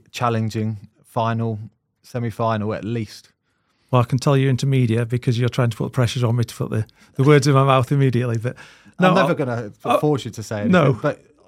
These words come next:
Speaker 2: Yeah, you're right, though.
Speaker 1: we're all hoping.
Speaker 2: Yeah, of course. And we are. Uh, it goes without saying, we're all professional. We all want to, to rock up and win. It goes without saying. But we wanna play at the highest level, under the highest pressure, and make ourselves proud,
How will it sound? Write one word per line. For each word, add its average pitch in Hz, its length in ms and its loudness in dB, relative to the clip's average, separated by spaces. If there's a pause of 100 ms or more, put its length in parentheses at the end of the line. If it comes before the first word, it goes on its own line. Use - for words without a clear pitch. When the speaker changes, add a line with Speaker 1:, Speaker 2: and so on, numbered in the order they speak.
(300)
Speaker 2:
Yeah, 170 180 4
you're 220 180 2
right, 175 240 2
though. 123 80 0
Speaker 1:
we're 143 160 4
all 139 140 0
hoping. 123 340 -4
Speaker 2:
Yeah, 202 120 4
of 170 120 -6
course. 143 320 0
And 226 120 4
we 247 100 0
are. 110 180 -4 (260)
Uh, 165 140 -4
it 147 160 -6
goes 113 160 -2
without 117 240 -2
saying, 139 300 0
we're 120 120 2
all 123 100 0
professional. 123 480 -6
We 139 100 0
all 123 120 -2
want 127 180 -8
to, 117 200 -4 (400)
to 147 140 0
rock 139 240 -2
up 143 120 -6
and 147 120 -2
win. 147 340 -4
It 135 80 -8
goes 127 220 -2
without 123 260 -4
saying. 135 300 0
But 147 420 0 (720)
we 151 140 4
wanna 151 240 0
play 156 520 -2 (200)
at 131 80 -6
the 147 80 -2
highest 156 340 0
level, 143 320 2
under 135 160 -2
the 131 80 -2
highest 143 320 -2
pressure, 127 440 -2 (180)
and 117 500 -2 (300)
make 131 320 0
ourselves 131 480 -2
proud, 123 380 -2